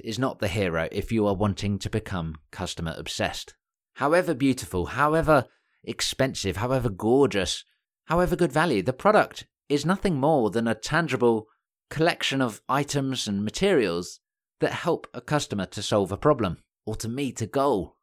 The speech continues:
So as you shift from a classic mindset into,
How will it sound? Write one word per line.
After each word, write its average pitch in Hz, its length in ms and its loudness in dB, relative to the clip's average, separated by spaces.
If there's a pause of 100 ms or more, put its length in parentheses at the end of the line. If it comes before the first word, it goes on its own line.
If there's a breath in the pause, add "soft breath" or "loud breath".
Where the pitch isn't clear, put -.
(460)
So 147 180 4
as 165 140 2
you 202 100 2
shift - 580 0
from 123 200 0
a 104 60 0
classic - 500 -4
mindset 107 460 -2
into, 117 460 2